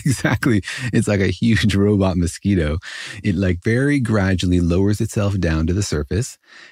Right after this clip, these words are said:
and then the tip of it touches the surface, and it's like a pogo stick 'cause it has a spring on it. So it touches the surface and it's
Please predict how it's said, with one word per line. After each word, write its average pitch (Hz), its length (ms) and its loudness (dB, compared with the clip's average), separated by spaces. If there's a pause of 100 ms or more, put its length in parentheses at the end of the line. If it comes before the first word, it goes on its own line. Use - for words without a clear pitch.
and 87 200 2
then 92 280 2 (200)
the 87 180 0
tip - 300 -2
of 78 120 0
it 73 200 -2 (200)
touches 147 400 -2
the 95 80 -2
surface, 85 480 -2
and 98 220 2 (160)
it's - 180 -4
like 147 180 0
a 131 60 -2
pogo 175 340 0
stick 92 220 -4
'cause 90 140 0
it 98 60 2
has 98 100 0
a 85 80 0
spring 127 480 -2
on 76 160 -4
it. - 80 -20 (400)
So - 160 -2
it 71 140 -4
touches 139 400 -4
the 139 80 -2
surface 92 540 -2
and 98 120 2
it's 95 120 0